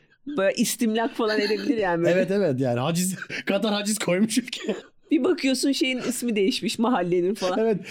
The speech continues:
Speaker 1: Ve bir şey söyleyeyim mi? Sarıyer'de biz bunu yaşadık, biliyor musunuz?
Speaker 2: Aa, nasıl?
Speaker 1: Eşimin ofisin üzerinde olduğu caddenin ismi,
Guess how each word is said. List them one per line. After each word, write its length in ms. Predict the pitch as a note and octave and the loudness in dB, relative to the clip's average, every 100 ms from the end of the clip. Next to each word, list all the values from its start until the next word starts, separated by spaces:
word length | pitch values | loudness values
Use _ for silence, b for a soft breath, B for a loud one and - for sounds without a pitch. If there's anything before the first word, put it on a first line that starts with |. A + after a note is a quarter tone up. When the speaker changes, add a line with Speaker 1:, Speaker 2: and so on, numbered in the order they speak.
| B B - | B B -2
Speaker 1:
Ve 160 | B3 C4+ | 2 4
bir 60 | |
şey 220 | D4 A4 | 4 2
söyleyeyim 320 | A4+ G#4 G#4 F4 | 2 2 2 2
mi? 80 | |
Sarıyer'de 520 | C4+ C4+ C#4+ D4 C#4+ C4+ | 2 2 2 2 0 2
biz 160 | A#3 | 2
bunu 100 | G#3+ | 2
yaşadık, 520 | A#3 A#3+ - A3+ D4 G#3+ | 2 2 2 0 -2 0
biliyor 200 | C4 G4 | 2 2
musunuz? 420 | D4 F3+ D#3+ D3 | 2 0 0 0
Speaker 2:
Aa, 180 | D#3+ B2+ | 2 2
nasıl? 320 | C3 - E3+ - - _ | 0 0 -2 -4 -14 _
Speaker 1:
Eşimin 340 | G#3 - A#3 A#3 | -2 0 0 0
ofisin 480 | A3 A#3+ A3+ A#3 | -2 -2 -4 -4
üzerinde 400 | - G3+ G3+ G#3 | -4 -2 0 0
olduğu 340 | A3+ G#3 G3+ G3+ | 0 0 0 -2
caddenin 420 | G3+ F#3+ G#3+ G#3 | -2 -2 -2 -2
ismi, 380 | A3+ - A3 | -2 -2 0